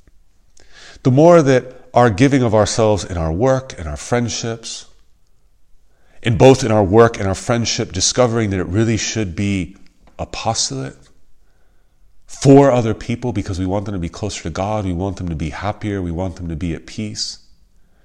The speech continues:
And that desire for others makes me eager to be more generous in doing what I do well.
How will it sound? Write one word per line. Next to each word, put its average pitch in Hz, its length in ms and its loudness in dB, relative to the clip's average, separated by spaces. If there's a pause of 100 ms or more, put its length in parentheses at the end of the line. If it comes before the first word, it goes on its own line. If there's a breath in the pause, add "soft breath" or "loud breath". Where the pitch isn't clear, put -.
(840)
And 107 180 -2
that 117 280 2
desire 107 560 4
for - 240 -6
others 110 500 -2 (600 soft breath)
makes 127 320 2
me 120 240 0
eager 131 460 4
to - 180 -8
be 113 140 0
more 113 260 0
generous 104 760 -2
in 92 220 -6
doing 110 400 -2
what 98 140 -2
I 90 160 -4
do 92 280 -4
well. 78 600 -6